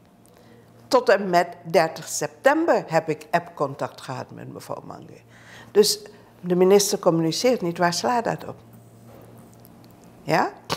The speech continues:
Ik heb vrijdag zevenentwintig september heb ik een vergadering gehad met mevrouw Mange hier in de conferentiezaal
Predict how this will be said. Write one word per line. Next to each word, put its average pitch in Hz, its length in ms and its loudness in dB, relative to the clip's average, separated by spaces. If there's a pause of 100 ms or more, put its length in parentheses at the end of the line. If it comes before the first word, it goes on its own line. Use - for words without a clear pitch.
(100)
Ik 190 140 -2
heb 175 280 0
vrijdag 175 880 -2 (240)
zevenentwintig 262 960 0
september 147 760 -2 (260)
heb 202 200 2
ik 165 120 -6
een 135 120 -12
vergadering 185 680 -8
gehad 220 200 -2
met 214 160 -6
mevrouw 208 260 0
Mange 208 340 -2
hier 160 340 -2
in 254 120 0
de 269 100 -4
conferentiezaal 220 1000 0